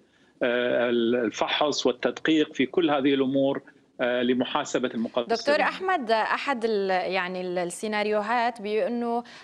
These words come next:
Speaker 2: آه، أو، آه، يقع اللوم هنا على أنه الحالة الصحية العامة في بريطانيا أصلًا، آه، آه، آه، يعني يرجئون هذه، آه، هذه الأعداد المتزايدة بالوفيات إلى الحالة العامة الصحية في بريطانيا، منها يعني السمنة المفرطة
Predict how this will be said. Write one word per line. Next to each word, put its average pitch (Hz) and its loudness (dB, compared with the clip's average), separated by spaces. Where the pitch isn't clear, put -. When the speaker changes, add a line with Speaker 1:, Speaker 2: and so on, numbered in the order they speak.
Speaker 2:
آه، - -4
أو، 196 2
آه، 196 0
يقع 196 0
اللوم 196 -2
هنا 185 -2
على 208 0
أنه 254 0
الحالة 277 -2
الصحية 247 -2
العامة 202 0
في 202 -10
بريطانيا 185 -4
أصلًا، 180 -6
آه، - -4
آه، 196 2
آه، 180 0
يعني 196 -2
يرجئون 220 0
هذه، 214 0
آه، 190 2
هذه 220 0
الأعداد 190 0
المتزايدة 196 -2
بالوفيات 190 -2
إلى 294 2
الحالة 220 -2
العامة 185 -2
الصحية 180 -6
في 175 -8
بريطانيا، 180 -4
منها 285 0
يعني 202 -2
السمنة 214 -4
المفرطة 202 -4